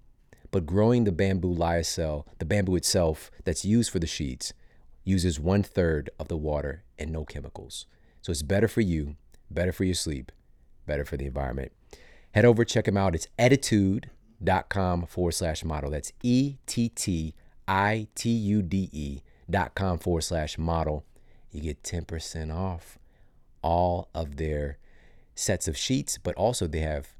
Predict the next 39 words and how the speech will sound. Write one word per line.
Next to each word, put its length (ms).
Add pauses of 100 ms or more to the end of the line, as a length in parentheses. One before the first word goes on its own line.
(260)
pajama 420
jammy 320
jams 340
as 140
well. 320
They've 160
got 160
new 180
pajamas, 680 (240)
so 160
you 100
can 140
get 200
that 340 (280)
smilky 480
smooth, 480 (320)
all 60
right? 160
Not 160
silky, 560
smilky 420
smooth, 440 (500)
with 160
the 80
same 500
incredible 840
material 760
that's 220
used 240
for 80
the 80
sheets. 360
So 160
I 60
think 200
you'll 120
really 180
love 240
'em, 140